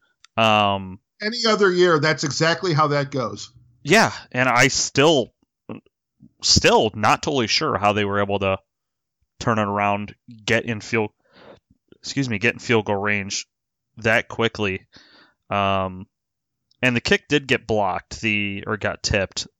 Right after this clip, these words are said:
Speaker 1: the, the game winner. Um, it looked like a, a, just a duck, right? And it barely got over the
Speaker 2: The knuckle puck.
Speaker 1: Right.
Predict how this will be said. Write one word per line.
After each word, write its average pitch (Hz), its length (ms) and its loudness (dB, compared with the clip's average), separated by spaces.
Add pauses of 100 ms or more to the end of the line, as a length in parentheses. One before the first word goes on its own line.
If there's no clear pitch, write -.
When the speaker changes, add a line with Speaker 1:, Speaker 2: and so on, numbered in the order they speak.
Speaker 1:
the, 101 340 0
the 104 80 -10
game 104 320 -6
winner. 98 340 -8 (440)
Um, 95 440 -8
it 120 160 -2
looked 139 300 2
like 117 180 0
a, 98 200 0
a, 107 300 -4 (240)
just - 220 -4
a 95 40 -10
duck, 98 440 -2
right? 101 180 -2
And - 80 -10
it 101 160 -10
barely 110 340 2
got 104 200 2
over 98 240 -2
the 95 260 -6
Speaker 2:
The 147 60 -6
knuckle 175 320 0
puck. 139 400 -2 (100)
Speaker 1:
Right. 113 640 2